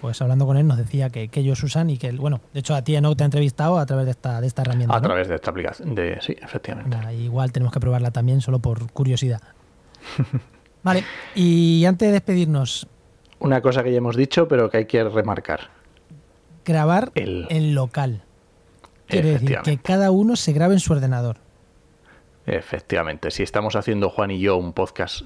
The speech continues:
Speaker 2: eh, en conjunto y los dos tenemos la capacidad y el software para grabarnos a nosotros mismos, nos grabamos los dos.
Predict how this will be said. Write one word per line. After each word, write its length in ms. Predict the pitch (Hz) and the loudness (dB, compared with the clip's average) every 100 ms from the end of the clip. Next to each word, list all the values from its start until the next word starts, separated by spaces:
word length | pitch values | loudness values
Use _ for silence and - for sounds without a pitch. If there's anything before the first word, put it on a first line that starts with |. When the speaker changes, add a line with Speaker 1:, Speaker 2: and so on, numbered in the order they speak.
| - | -6
Speaker 2:
eh, 340 | - - 95 | -6 -4 -4
en 100 | 101 | -6
conjunto 640 | 92 92 82 - 127 113 87 | -6 -4 -2 -2 -2 0 0
y 40 | |
los 260 | 85 82 120 | 0 -2 -2
dos 340 | 117 104 - | -2 -2 -6
tenemos 460 | - 92 101 101 - | -4 -2 -2 -4 -4
la 360 | 90 80 82 | -6 -4 -4
capacidad 640 | - 80 85 82 85 92 110 | -4 -4 -4 -6 -2 -2 -2
y 60 | - | -6
el 100 | 85 | -6
software 360 | - 117 117 87 | -2 -2 0 0
para 180 | 90 82 | -2 -2
grabarnos 540 | 80 87 107 95 - | -2 -2 -2 -6 -8
a 60 | 85 | -8
nosotros 420 | 82 107 120 107 | -4 -4 -4 -2
mismos, 420 | 120 147 196 - - | -2 0 -2 -4 -6
nos 280 | 117 87 - | -4 -4 -4
grabamos 560 | 82 82 107 175 214 | -4 -2 -2 -2 -8
los 200 | 123 87 | -10 -6
dos. 300 | - - - | -6 -6 -10